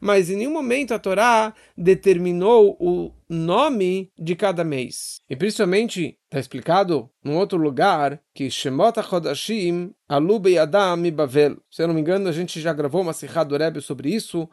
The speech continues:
no volume vinte e três, que os nomes dos meses vieram com os judeus que vieram da Babilônia, depois do exílio de Bavel, depois da história de Purim, quando os Yehudim voltaram pra Israel,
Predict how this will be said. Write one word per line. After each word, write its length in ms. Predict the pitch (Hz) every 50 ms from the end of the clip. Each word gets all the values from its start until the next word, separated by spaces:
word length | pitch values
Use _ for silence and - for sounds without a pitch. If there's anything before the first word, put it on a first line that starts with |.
| _ _ -
no 140 | 156 160
volume 420 | 139 127 143 151 160 180 180 180 160
vinte 240 | 139 156 151 - 151
e 40 |
três, 480 | 123 - 156 165 165 147 123 - - - - _
que 100 | - 160
os 240 | 143 135 127 113
nomes 600 | 120 127 143 170 220 247 247 220 185 165 151 135 131
dos 260 | 135 147 143 123 123
meses 800 | 135 147 156 170 208 247 262 214 156 151 160 160 160 151 - -
vieram 680 | 127 131 135 147 147 156 160 170 202 233 233 196 175 156
com 240 | - - 165 160 156
os 100 | 151 127
judeus 680 | 120 143 139 127 127 160 202 226 202 165 147 131 - - -
que 140 | - 165
vieram 420 | 156 135 147 165 170 190 202 208 202
da 120 | 185 190
Babilônia, 560 | 175 180 175 170 180 170 170 165 160 147 131
depois 500 | 123 - - - - 180 214 214 208 190
do 160 | 156 160 170 165
exílio 500 | 156 135 123 147 190 214 208 170 165 151
de 140 | 135 143
Bavel, 540 | 135 135 135 127 117 131 131 131 131 143 156 -
depois 500 | _ - - 170 202 214 214 208 190 160
da 100 | 160 147
história 760 | 139 - - - 175 180 196 202 180 175 156 139 131 131 131 - _ -
de 160 | 135 139 156
Purim, 520 | 147 165 156 143 135 135 143 165 202 233 - _
quando 260 | _ - 143 139 131
os 140 | 123 117 113
Yehudim 380 | 127 127 123 117 139 190 226
voltaram 560 | 202 175 147 - - 180 196 196 180 151 - - _
pra 140 | - 151 151
Israel, 680 | 156 - - 185 185 185 226 247 226 202 208 202 208